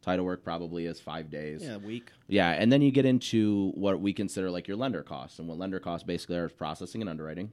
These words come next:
Speaker 1: That's to pay the people to do their job and to pay the pro-, you know, underwriter to actually
Speaker 2: Well, hold on a
Speaker 1: underwrite.
Speaker 2: minute. Let, before we get into that, let's go back to
Speaker 1: Okay.
Speaker 2: title.
Speaker 1: Okay.
Speaker 2: So what, what kind of fees should we expect? Now, you, we said title costs, they're gonna conduct a closing,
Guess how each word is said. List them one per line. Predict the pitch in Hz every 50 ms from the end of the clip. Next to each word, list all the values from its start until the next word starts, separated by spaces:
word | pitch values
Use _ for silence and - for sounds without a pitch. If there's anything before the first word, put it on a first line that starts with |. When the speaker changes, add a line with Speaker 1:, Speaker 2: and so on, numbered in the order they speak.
| - _
Speaker 1:
That's | 85 85 - -
to | 87
pay | - - 87 85
the | 82 85
people | 78 - 87 85 - 90 87
to | 82
do | 82 85
their | 85 90 90
job | - 82 71 73 80 120 - _ _ _ _ _ _ _ _
and | - 87 82
to | -
pay | - 104 85 85
the | 85 85
pro-, | - - 87 - -
you | 95 98
know, | 90 78
underwriter | 65 92 95 87 85 82 82 85 87 90 87
to | - 92
actually | 82 82 80 - - - 85 82 82
Speaker 2:
Well, | - 156
hold | 156 147
on | 139
a | 127
Speaker 1:
underwrite. | - 82 85 80
Speaker 2:
minute. | 76 -
Let, | 104 -
before | - 120 117 160
we | 151 143 127
get | 131 120 110
into | 104 92 85
that, | 76
let's | 98 113 -
go | - 147
back | 123 127 123
to | 87 85
Speaker 1:
Okay. | 76 -
Speaker 2:
title. | 117 98 85 78 - - - -
Speaker 1:
Okay. | - 87 82 73
Speaker 2:
So | - 165 143
what, | - - 139 170 196 190 - _
what | 143 170 185 - -
kind | 196 180 175
of | 170
fees | 170 - 156 151 143 135
should | - - 151 117
we | 127 110
expect? | 95 - - - - 107 76 73 - -
Now, | 87
you, | 92 90 95
we | 101 98
said | - - - 131 123 107
title | - - 156 156 151 147
costs, | 139 - - 135 131 131 131 -
they're | 160 120
gonna | 117 117 113
conduct | 117 120 117 107 127 131 - -
a | 147
closing, | - - 147 139 135 131 127 - 135 127 135 131